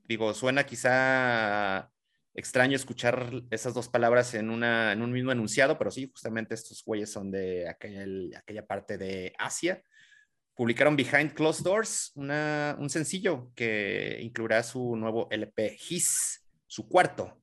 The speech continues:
en, en, en su trayectoria. Eh, es un material que les edita Earache Records, este sello inglés que durante muchos años fue la casa de Carcass y de un chingo de, de, de bandas metaleras de aquella,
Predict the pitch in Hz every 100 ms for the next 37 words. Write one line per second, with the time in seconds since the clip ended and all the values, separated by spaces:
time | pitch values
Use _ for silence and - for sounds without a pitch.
0 | _ 95 90 85 - 90 85 - 85 -
1 | 87 87 - - 95 92 - 135 160 196
2 | - _ - - - - _ _ - 123
3 | 127 127 127 123 147 147 135 135 139 147
4 | 151 156 - - 120 123 117 131 147 143
5 | 143 139 135 127 - 143 156 127 151 175
6 | 185 170 - - 131 - - 156 151 151
7 | - 131 120 139 170 - - - 110 107
8 | - _ _ - 104 101 104 113 - 120
9 | 123 123 117 110 110 - 101 92 104 104
10 | - 98 98 92 90 90 87 87 85 _
11 | _ _ 62 90 95 107 107 98 90 87
12 | - 95 90 _ 98 98 101 104 101 -
13 | _ _ _ - 95 98 98 104 101 104
14 | 104 104 101 95